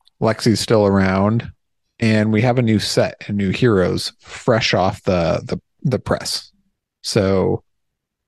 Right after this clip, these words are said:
you know, we're gonna, we're gonna dive into that and just, you know, give our thoughts on the meta,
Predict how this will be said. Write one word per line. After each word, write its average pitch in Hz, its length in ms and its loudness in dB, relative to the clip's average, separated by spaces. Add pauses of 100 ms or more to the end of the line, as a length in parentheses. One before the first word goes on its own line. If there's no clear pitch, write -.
(260)
you 113 100 2
know, 101 80 2
we're 98 160 -2
gonna, 92 400 0
we're 110 200 0
gonna 95 120 2
dive 98 300 2
into 92 200 2
that 98 340 0
and 98 160 0
just, - 280 -4
you 107 140 2
know, 87 120 0
give 98 220 -2
our 87 80 0
thoughts - 320 -2
on 95 80 -2
the 90 80 0
meta, 95 460 0